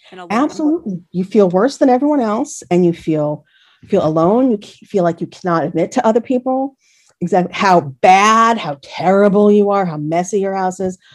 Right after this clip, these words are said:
Speaker 1: Or how
Speaker 2: Please.
Speaker 1: overwhelmed and how paralyzed you feel. And even if you
Speaker 2: Mm-hmm.
Speaker 1: know it's irrational that this is just what you're feeling, like, it almost sometimes makes you wanna, like, go off into a <laughs> corner and be by yourself
Speaker 2: Mm-hmm.
Speaker 1: 'cause you don't wanna admit to other people that you're feeling this way.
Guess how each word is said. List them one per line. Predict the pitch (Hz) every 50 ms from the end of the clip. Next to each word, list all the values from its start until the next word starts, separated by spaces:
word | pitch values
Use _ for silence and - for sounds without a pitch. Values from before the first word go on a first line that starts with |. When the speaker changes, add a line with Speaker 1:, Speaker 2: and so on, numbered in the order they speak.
| _ _ _ _ _ _ _ _ _ _ _ _ - -
Speaker 1:
Or | 170 147
how | 131 - 247 240
Speaker 2:
Please. | - -
Speaker 1:
overwhelmed | 233 240 220 240 226 220 214 214 220 226
and | 226 220
how | 208 208
paralyzed | 202 - - 220 208 208 202 196 180 175 185 185 -
you | 180 190
feel. | _ 175 165 127 123 170 175 -
And | - 226 233
even | 233 - 262 294 320 311
if | 311 302 -
you | 277 277
Speaker 2:
Mm-hmm. | 240
Speaker 1:
know | 247 254 269 277
it's | 277 -
irrational | 247 220 196 208 220 269 285 - - 170 170 143 165 180 196 202
that | 208 190 165 - - - 170 165
this | 190 185 185 _ -
is | 185 175 170 175 _ _ _ _ _ _ _ _ _ _ _ _ 190
just | 180 220 226 208 208 - -
what | 214 196 123
you're | 180 180 196
feeling, | - 262 269 269 226 190 185 185 190
like, | 180 175 175 -
it | 190 185 -
almost | - 190 202 202 196 190 190 -
sometimes | - 196 202 - 202 185 185 180 -
makes | 190 185 - - -
you | 190
wanna, | 180 180 175 180
like, | 180 180 180 180 _ _ 180
go | - 202 190 180 180
off | 185 180 190 -
into | 202 185 180 - 190 190
a | 208
<laughs> | - - -
corner | 262 247 277 - 294 269 262
and | 269 240
be | - - 277
by | 233 - 175 202 302 -
yourself | 254 233 220 - - 208 208 208 196 180
Speaker 2:
Mm-hmm. | 165 - - - _ _
Speaker 1:
'cause | - 285 247
you | 302
don't | 302 320 285
wanna | 320 320 320
admit | 302 - 262 226 247 269 339 349
to | - - -
other | 233 226 233
people | 233 - 311 381 - 254 214 185
that | 185 160
you're | 104 143 180
feeling | - - - 104 101 - 110
this | 107 - - _
way. | - - 64 - 233